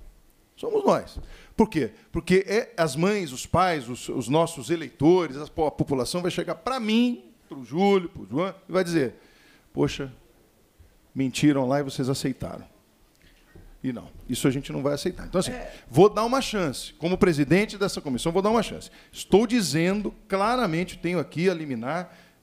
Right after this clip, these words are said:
Speaker 1: tem um pla-, um plano, não sei se tem dois, três, dez, vinte, mas eu tenho um,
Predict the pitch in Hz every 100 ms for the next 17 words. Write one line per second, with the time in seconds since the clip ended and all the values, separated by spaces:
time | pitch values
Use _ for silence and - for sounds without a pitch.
0 | _ 151 151 156 170 202 262 330 220 180
1 | 127 110 120 - 147 - 156 143 110 170
2 | 156 - 156 127 139 180 135 117 - 107
3 | 113 160 202 254 294 202 226